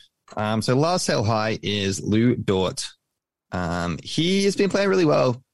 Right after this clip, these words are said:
um, recently, and, and those O K C have been coming away with a few wins. Um, the past couple weeks, he's been putting up stats like, you know,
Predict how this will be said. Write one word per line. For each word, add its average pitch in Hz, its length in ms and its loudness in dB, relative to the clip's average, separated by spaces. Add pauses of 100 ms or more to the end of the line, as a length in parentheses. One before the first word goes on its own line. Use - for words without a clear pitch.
(140)
um, 110 280 -2
recently, 104 380 -2
and, 101 180 0
and 117 100 0
those 117 160 0
O 127 100 2
K 127 140 -2
C 117 200 -2
have 110 120 -2
been 113 240 0 (380)
coming 127 180 0
away 117 200 2
with 107 140 0
a - 40 -8
few 110 200 2
wins. 107 540 2 (560)
Um, 95 480 0
the 95 60 0
past 113 320 -2
couple 110 340 -2
weeks, - 460 -2 (300)
he's 107 300 0
been 98 140 0
putting 104 180 0
up 92 120 -2
stats - 360 -4
like, 95 400 -2 (600)
you 92 80 -4
know, 90 180 0